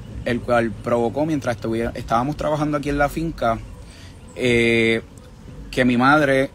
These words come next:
me llamara y otras personas allegadas a nosotros nos llamaran de manera urgente preguntándonos si estábamos bien. Eh, cuando respondemos qué es, qué está sucediendo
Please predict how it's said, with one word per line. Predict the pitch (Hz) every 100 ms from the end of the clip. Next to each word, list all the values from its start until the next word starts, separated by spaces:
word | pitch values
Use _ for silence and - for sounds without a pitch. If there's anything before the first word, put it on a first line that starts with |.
| -
me | 139 143
llamara | 160 135 113 110 117 135 - - - - - - - - - -
y | 117
otras | 120 135
personas | - 147 156 156
allegadas | 156 151 151 156
a |
nosotros | 151 156 160 156
nos | 151
llamaran | 143 156 185 165 151 - - - - - - -
de | 127
manera | 117 113 123
urgente | 151 156 180 165 123 113 127 -
preguntándonos | - 120 117 110 151 175 151 135 - - - - - - -
si | - 127
estábamos | - 113 117 139 156
bien. | 107 92 82 76 - - - - - - - - - - -
Eh, | 120 120 117 113 113 113 - - - - - - - - -
cuando | - 113 113
respondemos | 110 113 - 113 120 165 -
qué | 123
es, | 127
qué | -
está | 127 -
sucediendo | 143 160 160 156 175 180 135 123